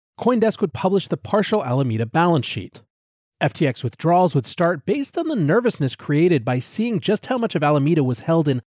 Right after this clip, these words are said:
highly illiquid assets. A few days after that, C Z's comments and F T T sale would help a trickle of withdrawals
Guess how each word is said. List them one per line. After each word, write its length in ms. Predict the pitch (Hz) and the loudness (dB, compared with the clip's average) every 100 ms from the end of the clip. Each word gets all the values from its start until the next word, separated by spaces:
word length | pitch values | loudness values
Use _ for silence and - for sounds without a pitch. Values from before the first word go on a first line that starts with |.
| - | -18
highly 540 | - 185 202 175 135 | -6 0 2 2 0
illiquid 400 | 151 143 - 120 | 2 2 2 -4
assets. 640 | - 175 - 107 - - - _ _ _ _ _ _ | 0 0 0 -4 -8 -14 -16 _ _ _ _ _ _
A 60 | - | -2
few 120 | 156 | 0
days 200 | 131 117 | 2 0
after 240 | 101 113 | -4 -4
that, 320 | 110 220 220 | 0 0 0
C 160 | - 147 | -4 -4
Z's 200 | 127 117 | -2 -6
comments 520 | - - 190 185 175 | -4 -2 2 2 2
and 100 | 139 - | -2 -2
F 120 | 147 | -4
T 200 | - 117 | -4 -6
T 260 | - 233 208 | 0 2 2
sale 300 | - 185 165 | 2 2 2
would 100 | 131 | 0
help 240 | - 202 | -2 -2
a 60 | 139 | -4
trickle 480 | - 311 - 156 | -6 -6 0 0
of 180 | 127 117 | 0 -2
withdrawals 580 | 117 98 113 98 113 - | -2 0 0 0 0 -4